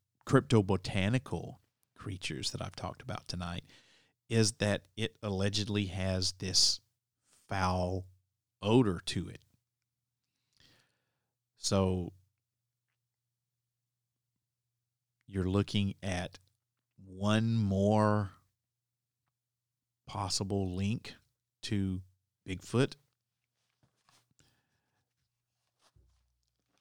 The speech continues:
It's hard to deny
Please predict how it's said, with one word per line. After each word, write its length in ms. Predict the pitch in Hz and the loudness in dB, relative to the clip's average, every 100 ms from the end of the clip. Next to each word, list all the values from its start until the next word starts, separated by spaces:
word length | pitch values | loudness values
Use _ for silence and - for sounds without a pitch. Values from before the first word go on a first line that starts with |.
| _ _ _ _ _ | _ _ _ _ _
It's 220 | 107 95 | -2 0
hard 500 | - 95 98 107 107 - | 0 2 4 4 2 -2
to 240 | 101 95 | 0 0
deny 800 | 87 90 87 90 92 95 113 120 | 0 -2 -2 -2 -2 0 0 -2